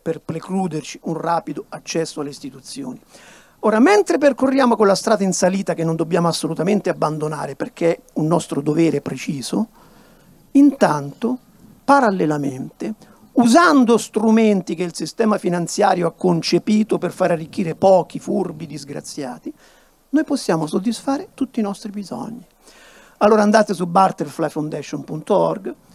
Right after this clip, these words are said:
registratevi, è gratis, non ci sono impegno, metteteci il naso, cominciate a capire di che si tratta.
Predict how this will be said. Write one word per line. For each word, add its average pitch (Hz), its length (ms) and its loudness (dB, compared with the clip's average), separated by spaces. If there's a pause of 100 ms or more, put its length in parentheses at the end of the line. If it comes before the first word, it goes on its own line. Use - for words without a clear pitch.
(640)
registratevi, 202 1040 -2
è 196 100 -2
gratis, 180 520 -6
non 190 160 -4
ci - 100 -10
sono 170 180 -2
impegno, 156 580 -4
metteteci 185 500 -2
il 175 80 -2
naso, 143 340 -6
cominciate 180 400 -2
a 175 60 -4
capire 180 320 -6
di 156 100 -10
che 151 140 -6
si - 160 -10
tratta. - 520 -10